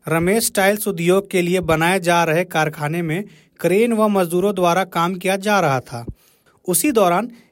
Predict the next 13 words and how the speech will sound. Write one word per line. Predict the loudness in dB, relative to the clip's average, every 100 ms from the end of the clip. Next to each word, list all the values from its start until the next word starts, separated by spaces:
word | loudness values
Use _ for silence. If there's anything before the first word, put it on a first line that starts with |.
| -6
क्रेन | -2 0 0
से | -2 0
कारखाना | 0 0 -2 -4 -4
में | -4 -4 -8 _ _
ठोकर | -4 -2 2 2
लग | 0 -2
गया, | -4 -4 -8 _ _
जिससे | -6 -2 -2
कारखाना | 0 0 0 -2 0
जमीन | 0 0 0
पर | 0 0
गिर | 0 0
गया। | 0 -4